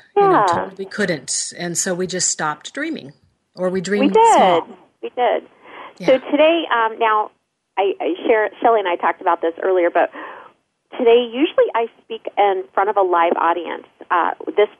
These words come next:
Speaker 2: this particular topic. So we're gonna play along, and we're gonna include you as if you, as if the audience were here, just live in, in front of us, and we're gonna play along, uh, today. So just,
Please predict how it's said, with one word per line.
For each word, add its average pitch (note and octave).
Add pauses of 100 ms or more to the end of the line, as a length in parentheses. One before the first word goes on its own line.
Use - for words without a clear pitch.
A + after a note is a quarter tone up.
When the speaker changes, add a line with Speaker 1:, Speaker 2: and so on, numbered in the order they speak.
(200)
Speaker 2:
this F#3 (300)
particular F3
topic. -
So -
we're G3+
gonna G#4 (140)
play G#3
along, F3
and E3
we're F#3
gonna A#3+
include A3
you D#3 (340)
as A3
if B3
you, B3
as F#3+
if A3+
the G#3+
audience G#3+
were D#3+ (140)
here, C4
just B3
live G3+
in, G3 (100)
in E3
front G#3+
of A3
us, A3+ (420)
and F#3+
we're G3+
gonna A3
play G#3
along, F#3
uh, E3 (140)
today. -
So -
just, G4+